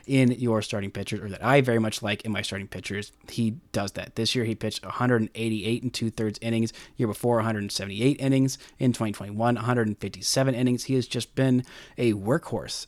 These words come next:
and he has been very, <laughs> very healthy throughout his career. <laughs> That's something that I hope would definitely continue. Now, his,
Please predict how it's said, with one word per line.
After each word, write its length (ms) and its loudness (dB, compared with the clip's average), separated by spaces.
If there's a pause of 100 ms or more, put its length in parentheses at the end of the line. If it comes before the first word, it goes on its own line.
and 140 0
he 140 2
has 140 0
been 460 2 (220)
very, 500 4
<laughs> 40 -20
very 760 2 (160)
healthy 520 -6 (100)
throughout 180 0
his 140 -4
career. 300 -4 (140)
<laughs> 140 -6
That's 180 0
something 300 0
that 120 -2
I 180 -4 (120)
hope 300 2 (280)
would 180 2
definitely 420 0
continue. 500 2 (140)
Now, 300 6 (320)
his, 560 4